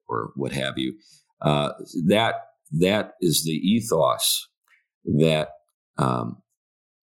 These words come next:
I was addressing. So that's the, that's the toxic matriarchy. Uh, and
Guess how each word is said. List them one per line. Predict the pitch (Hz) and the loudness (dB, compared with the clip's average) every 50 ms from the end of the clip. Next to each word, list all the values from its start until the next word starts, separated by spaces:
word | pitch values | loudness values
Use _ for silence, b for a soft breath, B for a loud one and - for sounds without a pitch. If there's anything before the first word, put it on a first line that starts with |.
| _ | _
I | - 76 | 2 2
was | 76 73 - - | 4 4 2 0
addressing. | - - 78 76 73 - - - - - | -2 -2 -2 -2 0 -2 -2 -4 -4 -8
So | - - 80 76 | -6 -2 0 0
that's | 82 104 139 - - - - - | 2 0 0 0 0 -2 -2 0
the, | - 85 82 - - - | 0 0 -2 -2 -4 -4
that's | - 90 107 117 - - | -2 -2 0 0 0 0
the | - 82 | 0 -2
toxic | 76 - - 82 80 76 - - 67 - - - | -2 -2 -4 -4 -4 -4 -4 -6 -6 -6 -6 -4
matriarchy. | 71 76 78 78 - - - 57 50 50 50 - - 50 50 - _ B B B B B B B B _ - | -2 0 -2 -2 -4 -4 -4 -4 -4 -4 -6 -8 -10 -12 -12 -12 _ B B B B B B B B _ -4
Uh, | - 76 76 73 73 71 69 - - - | 0 0 2 2 0 -2 -4 -6 -2 0
and | 87 87 85 82 80 78 76 - | 0 0 0 0 -2 -2 -4 -6